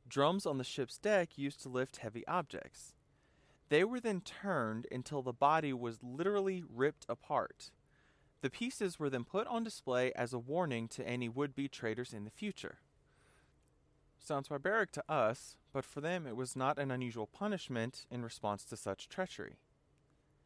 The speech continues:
He also utilized torture, effective at instilling a great fear of his wrath and preventing future mutinies. Afterwards, all forty mutineers were sentenced to death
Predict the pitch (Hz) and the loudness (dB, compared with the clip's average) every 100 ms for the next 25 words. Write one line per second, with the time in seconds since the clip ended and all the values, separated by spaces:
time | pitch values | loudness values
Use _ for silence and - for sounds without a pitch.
0 | _ _ _ _ _ - 180 196 - 285 | _ _ _ _ _ 0 4 4 2 -2
1 | 196 165 143 127 120 - - 226 - 101 | -2 -2 0 0 -2 -4 0 0 0 -6
2 | 53 _ _ _ _ 143 - 220 - 226 | -8 _ _ _ _ -2 4 4 4 0
3 | 180 151 - - 147 143 117 110 - 143 | 0 0 -2 -2 -2 -2 -4 -8 -2 -2
4 | 226 - 196 196 180 156 135 113 110 110 | -2 -6 0 2 2 -2 0 4 4 4
5 | - 120 139 123 110 127 123 113 104 113 | -2 -4 -4 -2 -2 -4 -6 -8 -8 -6
6 | 139 170 - - - - _ _ _ _ | -4 -4 -6 -12 -14 -20 _ _ _ _
7 | _ _ _ _ - 185 - 156 127 113 | _ _ _ _ 2 2 4 0 4 4
8 | 110 - _ - 139 202 - 214 196 175 | 2 -4 _ 0 6 6 4 -2 0 0
9 | 170 123 127 117 120 - 117 - 139 151 | -4 -4 -4 -2 -4 -4 -8 0 -2 -2
10 | 135 - 123 170 160 123 | -8 -6 -4 2 4 2